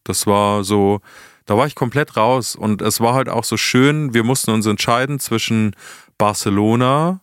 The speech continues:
oder Porto. Und Barcelona war einfach, nee, das war so Preis-Leistungs-Verhältnis und ich war da auch schon, glaub ich, fünfmal oder so. Äh, dann Porto.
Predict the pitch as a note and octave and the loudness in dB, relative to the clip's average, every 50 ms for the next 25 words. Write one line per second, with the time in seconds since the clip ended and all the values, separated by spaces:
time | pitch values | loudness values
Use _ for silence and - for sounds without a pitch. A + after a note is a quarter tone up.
0 | _ _ - A#2 A#2 A2+ A2 G2+ - - A#2 A#2 A#2+ B2 - - C#3+ C#3+ D#3 F3+ | _ _ 0 2 2 2 2 0 0 0 0 0 0 0 -2 -2 0 0 0 0
1 | G#3+ A3+ - _ _ _ _ _ _ _ - - - - A2 G2+ - A2 G2+ - | -2 -4 -10 _ _ _ _ _ _ _ -20 -20 -8 -4 -2 0 0 0 0 0
2 | A2+ G2+ G2 G#2 A#2+ C#3 D3 B2 A2 - - F#2+ F#2 - - D3+ E3 - - - | 0 0 2 2 2 2 2 2 0 0 -2 -4 -4 -2 0 -2 -2 -2 -6 -20
3 | - _ _ _ _ _ _ - A2 A2+ B2 C#3 D#3+ E3+ C#3+ G#2+ - _ - - | -20 _ _ _ _ _ _ -2 0 2 2 2 2 0 -2 -4 -8 _ -2 -2
4 | A2+ G2 G#2+ A2 A#2+ A#2 C3+ C3+ A2+ - - A2+ G#2+ G2+ A2 A2+ B2+ B2 D3+ D3+ | 0 2 2 0 2 2 0 0 0 -2 -4 -4 -2 -2 -2 -2 -2 -2 -4 -4
5 | - - C3+ C3+ C#3+ C#3 D3 C#3+ C3 B2 A2 G#2+ F#2+ - - F2 A2 F#2 F#2+ G2+ | -2 0 0 0 0 0 0 0 0 2 0 0 -2 -4 -6 -6 -4 0 2 2
6 | A2 B2+ C#3+ B2+ A2+ B2 A#2 - C3 B2 A#2+ A2+ A#2+ A2 A2+ A2+ - - C3 C3+ | 2 4 2 2 0 0 -2 -2 -2 -2 -2 0 0 0 0 -2 -2 -4 -4 -4
7 | - - A#2+ B2 C3+ C#3 C#3+ C#3+ C3+ C3 A#2+ C3 C#3+ C#3+ D#3 - _ - - - | -2 0 2 2 2 2 0 0 0 0 0 0 0 0 -2 -4 _ -20 -20 -20
8 | - - - - _ _ - A#2+ A#2 A#2 A#2 A2+ A2+ A2+ G#2+ G2 - _ _ - | -20 -20 -20 -20 _ _ -2 0 2 2 2 2 0 0 -2 -6 -10 _ _ -6
9 | - G#2 G#2+ B2+ B2 - - A#2 A2 G#2+ G2 - - F2+ E2+ E2+ E2+ F#2+ | -4 -2 0 -2 -2 -2 0 0 0 0 -2 -4 -6 -6 -6 -6 -6 -10